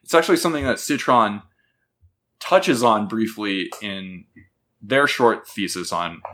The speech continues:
Ligand, which is like, okay, they're invested in Viking,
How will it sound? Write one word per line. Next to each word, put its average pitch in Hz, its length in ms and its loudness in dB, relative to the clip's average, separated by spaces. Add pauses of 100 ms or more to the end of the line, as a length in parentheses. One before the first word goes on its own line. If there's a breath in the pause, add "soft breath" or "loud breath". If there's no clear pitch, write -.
(100)
Ligand, 87 480 0
which 90 140 -10
is 90 180 -8
like, 85 280 -4 (920 soft breath)
okay, 123 140 2
they're 113 220 0
invested 127 580 0
in 113 320 -2 (320)
Viking, 95 840 -2